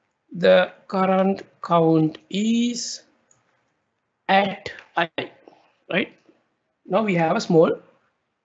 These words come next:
Blazor component, which is, it says it's a counter running on. Now next step, let's go to my M V C application.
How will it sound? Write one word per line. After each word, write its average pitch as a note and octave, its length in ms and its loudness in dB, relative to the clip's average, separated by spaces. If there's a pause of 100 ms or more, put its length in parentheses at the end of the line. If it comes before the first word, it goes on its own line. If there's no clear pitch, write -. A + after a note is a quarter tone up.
(280)
Blazor G3+ 540 2 (100)
component, E3 480 0 (360)
which - 140 -12
is, C#4 380 -2
it D#3+ 60 -18
says G3+ 480 -6
it's - 180 -16
a G3 40 -12
counter D#3 360 0
running D3+ 260 0
on. C3+ 140 -10
Now A3+ 180 2
next C4 200 0
step, - 260 -6 (460)
let's A#3 180 -4
go C#4+ 160 0
to C#4+ 80 -6
my C4+ 140 2
M A3+ 160 2
V B3 80 2
C B3 140 -2
application. A#3 800 -2